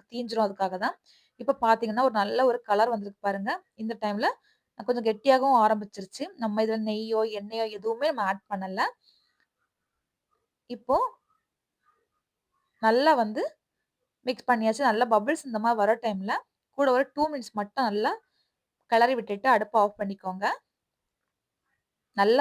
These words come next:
ஒரு திக் கன்சிஸ்டன்சி வந்திருக்கு பாத்தீங்களா? இதுல மெயின் பாயிண்ட் என்னன்னா நம்ம இதுல ஒரு துளி கூட நெய்யோ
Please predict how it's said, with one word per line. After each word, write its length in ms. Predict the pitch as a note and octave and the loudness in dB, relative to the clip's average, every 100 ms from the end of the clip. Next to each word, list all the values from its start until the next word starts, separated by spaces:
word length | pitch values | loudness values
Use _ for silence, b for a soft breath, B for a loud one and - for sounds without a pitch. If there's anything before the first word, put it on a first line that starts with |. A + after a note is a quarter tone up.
| C4 | 4
ஒரு 140 | A#3+ | 2
திக் 200 | A#3+ A3 | -6 -8
கன்சிஸ்டன்சி 520 | A#3 G#3+ A3+ - G#3 | -6 -6 -8 -12 -8
வந்திருக்கு 320 | G#3+ G3 G#3 G3 | -6 -6 -6 -8
பாத்தீங்களா? 360 | G3 G3 A3+ | -8 -4 -2
இதுல 160 | C#4+ A3 | -2 -2
மெயின் 320 | G3+ A3 D#4 C#4 - _ _ _ - | -4 -4 -6 -10 -18 _ _ _ -2
பாயிண்ட் 280 | A3 B3 A#3 | -2 0 -4
என்னன்னா 260 | G3+ A#3 | -6 -4
நம்ம 140 | C4 G#3+ | -4 -2
இதுல 140 | A#3+ G#3 | -2 -2
ஒரு 160 | A3 B3+ | -2 -4
துளி 260 | A#3+ A#3+ | -6 -6
கூட 220 | - A3+ B3 | -4 -2 -2
நெய்யோ 460 | A3+ G#3 G#3+ G#3+ | -4 -6 -4 -4